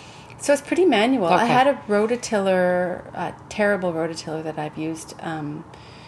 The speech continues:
Speaker 1: to just help get the first, um, you know,
Speaker 2: Yeah.
Speaker 1: get it up. But, um,
Speaker 2: Hmm. But that's good that you're
Speaker 1: but
Speaker 2: kind
Speaker 1: usually
Speaker 2: of
Speaker 1: it's just bu-, manual.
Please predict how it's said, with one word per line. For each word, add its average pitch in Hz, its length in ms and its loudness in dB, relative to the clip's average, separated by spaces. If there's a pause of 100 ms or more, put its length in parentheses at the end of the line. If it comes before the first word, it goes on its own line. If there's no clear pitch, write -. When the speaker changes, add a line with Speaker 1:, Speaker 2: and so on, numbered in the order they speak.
(200)
Speaker 1:
to 180 100 -10
just 180 180 -8
help - 320 0
get - 260 0
the 160 100 -2
first, - 800 -8 (240)
um, 139 400 -8
you 156 120 -6
know, 135 220 -6
Speaker 2:
Yeah. 139 200 -4 (100)
Speaker 1:
get 156 140 -6
it 139 100 -8
up. - 140 -8 (100)
But, 160 180 2 (180)
um, 156 400 -2
Speaker 2:
Hmm. 180 120 0 (220)
But 196 160 2
that's 220 260 2
good 180 220 4
that 139 100 0
you're 151 200 4
Speaker 1:
but 185 200 4
Speaker 2:
kind 240 100 2
Speaker 1:
usually 226 320 4
Speaker 2:
of 175 60 0
Speaker 1:
it's - 100 -8
just - 180 -12
bu-, - 120 -14
manual. 147 500 -8